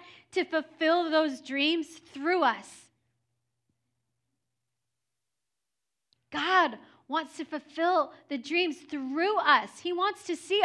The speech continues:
our dreams come true, and he wants to fulfill them. But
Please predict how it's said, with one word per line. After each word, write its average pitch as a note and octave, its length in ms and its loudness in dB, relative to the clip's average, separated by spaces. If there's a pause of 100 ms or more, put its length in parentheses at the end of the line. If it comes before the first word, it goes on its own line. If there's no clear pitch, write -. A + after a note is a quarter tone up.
our F4 260 8
dreams F#4 400 -4
come F#4 300 -4
true, F#4+ 400 -6
and C4+ 140 -4
he D#4+ 120 -4
wants G4 300 -4
to F#4+ 120 -6
fulfill F#4 500 -2
them. A3 260 -6 (1500)
But D#4+ 280 4